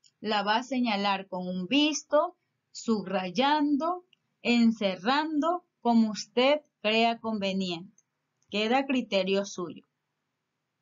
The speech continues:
Esos serían los cuatro temas del área de matemáticas. Hemos llegado a la parte final. Muchas gracias por su atención. Espero que haya quedado,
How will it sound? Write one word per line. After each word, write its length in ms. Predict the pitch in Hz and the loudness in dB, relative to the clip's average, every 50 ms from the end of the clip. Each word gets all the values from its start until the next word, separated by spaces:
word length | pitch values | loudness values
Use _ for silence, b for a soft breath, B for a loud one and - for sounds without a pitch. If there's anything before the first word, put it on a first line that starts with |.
| _ _ _ _ _ _ _ _ _ _ _ _ _ _ _ _ _ _ _ | _ _ _ _ _ _ _ _ _ _ _ _ _ _ _ _ _ _ _
Esos 400 | - 240 269 277 269 302 302 294 | 4 4 4 4 4 2 0 2
serían 560 | 285 247 226 226 233 233 240 247 262 254 254 - _ | 4 4 6 6 6 6 6 4 4 2 -2 -6 _
los 320 | _ 190 196 185 185 - - | _ 0 2 2 0 -2 -4
cuatro 460 | - 233 247 269 269 277 311 311 254 | 0 2 4 4 4 2 0 -2 0
temas 500 | - 262 254 262 254 262 269 269 269 - _ | 2 4 4 6 6 6 4 2 0 -6 _
del 260 | - 190 196 180 - - | -2 -2 -2 -2 -2 0
área 320 | - 214 233 233 254 254 247 | 2 2 4 4 4 4 4
de 120 | 233 226 | 4 4
matemáticas. 1000 | 202 196 190 - 190 180 180 214 185 180 - - - - - - - - - _ _ _ _ _ _ _ _ _ _ _ _ _ _ _ _ _ _ _ _ _ _ _ _ _ _ _ _ _ _ _ _ _ _ _ | 2 0 -2 -2 -2 -2 0 2 2 0 0 -4 -14 -16 -16 -16 -16 -16 -20 _ _ _ _ _ _ _ _ _ _ _ _ _ _ _ _ _ _ _ _ _ _ _ _ _ _ _ _ _ _ _ _ _ _ _
Hemos 280 | 226 254 262 277 294 269 | 12 12 12 12 12 12
llegado 340 | 285 269 247 254 247 254 | 10 8 8 6 4 4
a 40 | 247 | 4
la 160 | 233 214 202 | 2 2 2
parte 320 | 202 220 220 226 226 233 240 | 0 0 0 0 0 -2 -2
final. 400 | 233 262 262 254 269 269 277 262 | 0 2 4 4 4 4 4 4
Muchas 320 | 233 226 226 226 240 233 | 4 2 2 0 -2 -2
gracias 400 | 233 233 240 247 254 254 254 254 | 2 2 2 2 2 -2 -4 -4
por 180 | - 208 202 202 | -2 -2 -4 -2
su 140 | - 214 208 | -2 -2 -2
atención. 720 | 214 208 233 240 254 247 247 277 262 262 277 277 277 - _ _ | -2 0 2 2 2 2 2 2 4 4 4 2 2 -2 _ _
Espero 600 | - 220 202 - _ 233 226 233 240 247 254 254 | -8 -8 -8 -2 _ 2 4 4 4 2 0 0
que 360 | - 220 190 180 156 - - b b b b b _ | 0 0 0 0 -2 -4 -10 b b b b b _
haya 340 | - - 208 226 233 240 233 | -2 0 2 2 2 2 2
quedado, 880 | 262 262 240 233 233 226 233 214 247 254 247 226 208 190 175 160 - | 2 2 4 4 4 4 4 2 4 4 4 4 4 2 2 -2 -8